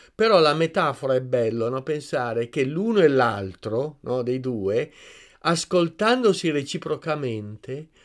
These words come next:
quando l'uno si alza, l'altro si abbassa e viceversa.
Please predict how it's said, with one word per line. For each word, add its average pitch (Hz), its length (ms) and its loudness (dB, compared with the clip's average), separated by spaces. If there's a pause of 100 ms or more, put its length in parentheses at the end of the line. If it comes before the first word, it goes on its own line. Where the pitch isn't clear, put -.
(140)
quando 185 440 4
l'uno 170 320 4
si 165 180 -2
alza, 170 440 0
l'altro 120 320 -2
si 131 160 -6
abbassa 135 640 -8
e 151 120 -12
viceversa. 131 840 -12